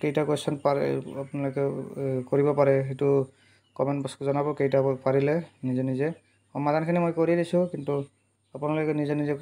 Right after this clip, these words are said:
কিমানটা পাৰিলে, সেইটো নিজে আগতে পৰীক্ষা কৰি ল'ব। এইটো মোৰ মেথছৰ তৃতীয় ক্লাছ, ক্লা-, মেথছৰ থ্ৰী, মানে ক্লাছ থ্ৰী। তো আগৰ ভিডিঅ'বোৰ যদি চোৱা নাই মেথছৰ বা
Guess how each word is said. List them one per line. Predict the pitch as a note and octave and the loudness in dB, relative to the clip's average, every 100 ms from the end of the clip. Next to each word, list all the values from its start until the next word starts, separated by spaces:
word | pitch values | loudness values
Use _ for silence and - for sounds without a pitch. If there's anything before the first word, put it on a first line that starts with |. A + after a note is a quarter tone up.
| - | -4
কিমানটা | D3 D3 D3 | -4 0 2
পাৰিলে, | C#3 C#3 D#3 | 2 2 0
সেইটো | C#3 B2+ C3+ E3 E3 _ _ - | -2 -2 -2 -2 -6 _ _ -10
নিজে | B2+ C3 | -6 -4
আগতে | C3 C3+ | -4 -2
পৰীক্ষা | C3 B2+ B2+ | -2 -2 -2
কৰি | A#2+ | -2
ল'ব। | A#2 A2+ - _ _ - - | -4 -8 -12 _ _ -16 -2
এইটো | E3 | 2
মোৰ | F3+ F#3 E3 | 4 4 4
মেথছৰ | D#3 - F3 F3 - _ _ _ _ _ _ _ _ _ D3+ | 0 4 2 2 -12 _ _ _ _ _ _ _ _ _ -18
তৃতীয় | C#3 D#3+ D#3+ - | 0 2 2 4
ক্লাছ, | D#3 F3 - - _ _ _ _ _ _ _ | 6 6 0 -18 _ _ _ _ _ _ _
ক্লা-, | C#3 C#3 C#3+ | -4 -2 -2
মেথছৰ | C#3 - C#3 - _ _ | -4 -4 -6 -6 _ _
থ্ৰী, | - D3 C#3+ C#3 | -6 -4 -2 -4
মানে | C3 C3 C3 | -4 -6 -2
ক্লাছ | C3+ C3+ | -2 0
থ্ৰী। | E3 G3+ - - _ _ _ _ | 2 2 0 -16 _ _ _ _
তো | C3 C3 C3 B2+ - _ C3 | 0 2 2 -2 -10 _ -2
আগৰ | C#3+ D3 | 0 2
ভিডিঅ'বোৰ | D3+ D3+ D3 | 0 0 0
যদি | D3+ D3 | -4 -6
চোৱা | - D3+ D3+ | 4 6 6
নাই | D3 D3 | 2 -2
মেথছৰ | C#3+ D3+ | -2 0
বা | D3 | 4